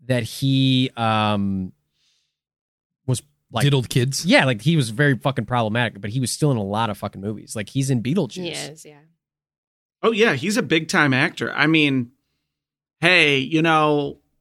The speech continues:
Speaker 4: people used to cover a lot of really messed up things for a really long time.
Speaker 3: Speaking of messed up things, how do you guys feel about the Pocahontas movie?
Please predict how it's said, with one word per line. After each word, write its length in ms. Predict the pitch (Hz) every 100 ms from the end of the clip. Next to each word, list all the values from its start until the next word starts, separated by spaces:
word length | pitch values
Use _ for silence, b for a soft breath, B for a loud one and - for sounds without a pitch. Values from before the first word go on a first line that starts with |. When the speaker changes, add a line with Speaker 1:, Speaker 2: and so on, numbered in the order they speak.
| _ _ _ _
Speaker 4:
people 640 | 196 208 208 196 196 185 180
used 240 | 151 -
to 80 | 139
cover 420 | - 175 160 156
a 100 | 127
lot 280 | 139 156 160
of 80 | 151
really 220 | 160 147
messed 460 | 127 135 143 -
up 200 | 139 131
things 560 | - 135 127 123 123 117
for 180 | - 117
a 40 |
really 260 | 117 135 123
long 440 | 117 123 131 127
time. 540 | 117 117 120 113 110 110
Speaker 3:
Speaking 420 | - - 294 381
of 140 | 339 233
messed 320 | 202 208 -
up 160 | 170 -
things, 340 | 180 151 170
how 220 | - 208
do 60 | 240
you 80 | 285
guys 240 | 339 330
feel 200 | - 214
about 260 | 202 175 160
the 80 | 165
Pocahontas 680 | - 160 143 147 143 139 -
movie? 520 | 113 - 80 -